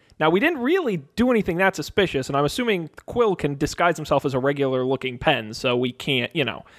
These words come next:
It's not like it, it, we don't have anything on our persons that's suspicious. But my concern is we're gonna be inside the antechamber. We're essentially trapped. The only way we get out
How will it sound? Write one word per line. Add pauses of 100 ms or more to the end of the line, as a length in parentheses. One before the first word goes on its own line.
(300)
It's
not
like
it,
it,
we
don't
have
anything
on
our
persons
that's
suspicious. (580)
But (180)
my
concern
is
we're
gonna
be
inside
the
antechamber. (440)
We're
essentially
trapped.
The
only
way
we
get
out